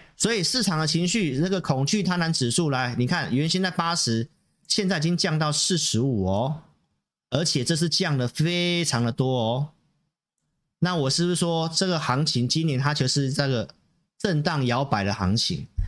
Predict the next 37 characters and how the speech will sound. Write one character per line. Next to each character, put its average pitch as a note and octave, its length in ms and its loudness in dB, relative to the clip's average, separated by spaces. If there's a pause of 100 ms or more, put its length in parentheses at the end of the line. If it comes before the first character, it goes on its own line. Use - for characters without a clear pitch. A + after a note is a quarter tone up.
(200)
所 G#3+ 220 0
以 A3+ 60 0
你 D#3 100 0
看， D#3+ 240 0
当 G3 240 -2
跌 D#3 240 0
破 F#3 240 0
五 A#2 140 0
十 A2 180 0
之 C3 160 0
后， C3 400 -4
这 D#3 140 0
在 D3+ 120 0
哪 A#2+ 120 0
个 G#2+ 80 0
地 A#2+ 180 2
方？ A2+ 300 0 (320)
这 D3+ 80 2
在 D3+ 120 0
今 D3+ 200 0
年 A2+ 200 0
三 B2 240 2
月 B2 160 2
份 A2+ 180 0
那 A2 80 0
个 G#2 100 2
时 F#2 160 0
候。 G2 260 -2 (1120)
所 G3+ 140 0
以 D#3+ 220 -2
是 G#3+ 180 2
不 G3+ 60 2
是 G3+ 160 0
一 G3 40 0
个 F3 120 2
回 D3 220 0
档， A#2+ 340 -4